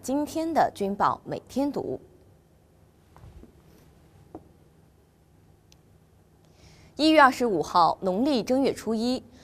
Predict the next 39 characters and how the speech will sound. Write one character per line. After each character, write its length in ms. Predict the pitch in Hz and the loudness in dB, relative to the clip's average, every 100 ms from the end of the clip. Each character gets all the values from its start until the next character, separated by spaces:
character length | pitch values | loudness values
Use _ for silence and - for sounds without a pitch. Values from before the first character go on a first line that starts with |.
| - | -14
中 220 | - 381 | 2 4
共 180 | 381 302 | 4 2
中 120 | 277 | 2
央 180 | 320 320 | 2 0
政 100 | 330 | 0
治 140 | 220 175 | -2 -2
局 260 | 147 156 | -2 -4
常 300 | - - 160 | -4 0 0
务 160 | 240 311 | 0 0
委 140 | 185 | 0
员 180 | 117 113 | -2 -4
会 300 | - 214 147 | -2 0 0
召 180 | - 147 | -2 -4
开 160 | - | -4
会 180 | 208 294 | -4 -2
议， 240 | 180 135 - - - - | -2 -4 -12 -18 -20 -14
专 180 | - 269 | 4 6
门 140 | 262 214 | 6 2
听 240 | 262 277 | 0 -2
取 260 | 277 165 160 | -2 -6 -6
新 280 | - 294 | -4 -2
型 280 | 339 - 143 | -4 -6 -6
冠 160 | 160 208 | -2 -2
状 160 | 202 | -2
病 220 | 208 269 190 | -2 -2 -2
毒 260 | 120 131 | -4 -4
感 260 | - 139 147 | -2 -2 0
染 200 | 214 113 | 0 0
的 120 | 117 | -4
肺 200 | - 330 | -2 -2
炎 240 | 233 143 226 | -2 -2 -4
疫 80 | 226 | -6
情 280 | - 131 156 | -8 -10 -8
防 220 | - 160 | -6 -4
控 220 | 320 214 | -4 -4
工 120 | 220 | -4
作 120 | 247 | -4
汇 180 | 180 180 | -2 -2
报， 240 | - 135 | 0 -2